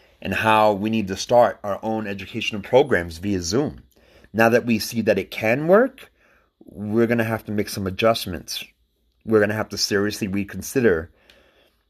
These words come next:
how the public educational system is completely obsolete and it no longer serves its purpose. Its purpose was to get us to the manufacturing factories.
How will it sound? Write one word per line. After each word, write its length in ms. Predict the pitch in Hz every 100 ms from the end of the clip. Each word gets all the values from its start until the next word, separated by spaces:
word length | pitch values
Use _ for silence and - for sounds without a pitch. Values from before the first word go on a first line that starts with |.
| _ _ _ _ _ -
how 400 | 123 113 98 -
the 140 | - 110
public 320 | - 110 107
educational 520 | 104 95 110 107 101
system 300 | - 90 92
is 100 | 90
completely 500 | - 90 - 170 107
obsolete 720 | 82 80 78 - 87 85 - -
and 100 | 98
it 100 | 107
no 140 | 120
longer 260 | 120 98 90
serves 340 | - 87 82
its 140 | 82
purpose. 460 | - 101 85 71 -
Its 120 | 87
purpose 360 | - 131 104 -
was 140 | 92
to 80 | 87
get 160 | 82 92
us 140 | -
to 80 | -
the 60 | 85
manufacturing 800 | 90 85 78 - 92 - 85 78
factories. 720 | - 76 - 73 69 65